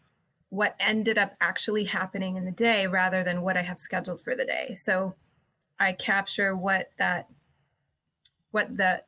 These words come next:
symptoms or body felt like that day and what ended up actually happening, whether it was meaningful moments or conversations, just real quick couple words.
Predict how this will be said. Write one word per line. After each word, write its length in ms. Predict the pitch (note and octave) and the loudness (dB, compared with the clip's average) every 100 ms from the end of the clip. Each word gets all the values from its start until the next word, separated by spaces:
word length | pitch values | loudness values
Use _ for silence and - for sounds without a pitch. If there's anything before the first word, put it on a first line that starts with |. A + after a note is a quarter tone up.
| _ - | _ -4
symptoms 1080 | - - G3+ G#3+ - A#3+ A#3 A#3 A#3+ A#3 - | -2 0 0 -2 2 4 6 6 4 2 -4
or 300 | G3 F#3 F3 | -2 0 0
body 800 | E3+ F3 G3+ A3 A3+ A3+ A#3 - | 2 2 4 2 2 4 2 -2
felt 280 | - G3 A#3+ | -4 -4 -2
like 220 | G#3+ G#3+ | -2 -2
that 220 | G#3 G#3 | -2 -2
day 500 | G#3 G3 F#3+ F#3 F3+ - | 0 2 2 0 -2 -2
and 500 | F#3 F#3 F#3+ G3 - _ - - _ | -2 0 0 -4 -6 _ -20 -20 _
what 260 | F#3 G3+ F#3+ | -2 0 0
ended 260 | G3+ G3 F#3+ | 0 0 2
up 160 | F#3 - | 0 0
actually 960 | F#3+ G3 - - F#3+ F#3+ F#3+ F#3+ F#3 F#3 _ _ _ _ _ _ _ - | -2 -2 -4 -6 -6 -4 -2 -2 -2 -4 _ _ _ _ _ _ _ -6
happening, 540 | - C4 C4 B3+ B3+ G#3 | 0 2 2 0 0 0
whether 200 | G#3 G3+ | 2 2
it 60 | |
was 140 | F#3 G3 | 2 2
meaningful 420 | A3+ A3+ A3+ G3+ | 4 4 2 0
moments 460 | G3 G3+ G3+ G3+ | 2 2 2 0
or 60 | F3+ | -4
conversations, 1120 | - F3+ F3 - F#3 F#3+ - F#3+ F#3 F#3 F3+ | -4 -4 -4 -4 -4 -4 -2 0 2 2 2
just 260 | B3+ B3 - | 0 -2 -2
real 140 | A3 | -2
quick 280 | F#3+ - F#3 _ - | -4 -6 -6 _ -16
couple 280 | A#3 F#3 F3 | -10 -6 -4
words. 580 | F3+ F3+ F#3+ G3 - | 0 2 0 -2 -6